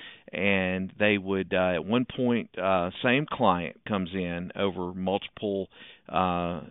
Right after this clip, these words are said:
times getting his haircut, and the experience was different each time. One time, it was, uh, the barber made big reference to the fact that you wanted to wash hair because,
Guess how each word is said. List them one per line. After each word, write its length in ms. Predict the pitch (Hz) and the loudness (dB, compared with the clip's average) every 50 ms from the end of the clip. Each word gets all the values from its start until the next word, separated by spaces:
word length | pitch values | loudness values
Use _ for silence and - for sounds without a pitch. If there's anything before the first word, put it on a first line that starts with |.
| - 226 - - - - | -18 -20 -20 -20 -14 -6
times 380 | - 104 98 98 95 92 87 - - - | 0 2 4 4 4 2 -2 -6 -6 -4
getting 260 | 104 101 92 92 90 | -4 -2 -2 -2 -4
his 100 | 87 87 - - | -4 -6 -6 -4
haircut, 600 | - 175 185 180 - - - 95 87 87 87 80 - - - - - - - - | -2 0 0 -2 -2 0 2 2 4 2 0 -2 -4 -10 -20 -20 -20 -20 -10 -4
and 180 | - 104 101 95 | 0 0 0 2
the 100 | 95 92 | 0 -2
experience 600 | 90 - - - - 143 139 135 120 104 87 - - | -4 -4 -8 -6 -2 0 0 2 2 2 0 -2 -4
was 120 | - 98 85 - - - | -4 -6 -6 -6 -4 0
different 380 | 113 110 - - 92 73 - | 0 0 0 -2 -6 -8 -8
each 220 | - 85 87 - - - - - | -8 -10 -6 -2 -2 -2 0 2
time. 400 | 107 101 95 90 76 69 - - - - - - - - | 2 2 2 2 0 -4 -8 -12 -16 -20 -20 -20 -6 0
One 160 | 92 104 110 | 2 2 2
time, 540 | - 117 110 107 110 113 113 113 113 110 - - | 4 6 8 8 10 10 8 8 4 2 -2 -4
it 100 | 82 87 | -4 -4
was, 220 | 80 73 92 95 85 78 - - - - - | -2 -2 -4 -4 -6 -8 -10 -14 -14 -10 -4
uh, 380 | 73 80 90 92 87 82 82 87 82 _ - | -2 0 2 2 0 0 -2 -4 -8 _ -6
the 180 | 82 87 90 87 | -6 -4 -4 -6
barber 460 | 82 - 92 98 101 98 92 101 95 | -4 0 2 4 4 4 2 0 0
made 440 | 98 95 92 95 95 92 80 - - - - - | 0 2 2 2 2 0 -2 -6 -10 -12 -6 0
big 220 | 104 104 104 95 - | 2 2 2 2 2
reference 500 | 98 95 95 104 - - 113 101 82 - - - - | 2 2 2 2 2 0 -2 -2 -2 -4 -8 -6 -6
to 80 | 117 | -6
the 80 | 92 92 - | -6 -6 -2
fact 360 | - 107 95 95 95 - _ | 0 0 2 2 0 -2 _
that 120 | - 95 - - | -6 -8 -8 -8
you 140 | - 92 101 | -10 -8 -4
wanted 260 | 98 98 98 85 - | -2 -2 -2 -4 -6
to 80 | - 95 | -10 -10
wash 340 | 92 85 87 92 92 98 - - | -6 -2 0 2 2 2 0 0
hair 360 | - 104 92 95 92 92 92 87 | -2 -2 -2 -2 -2 -2 -2 -4
because, 460 | 87 92 - - 101 95 92 92 | -4 -8 -6 -4 -2 -2 -2 -2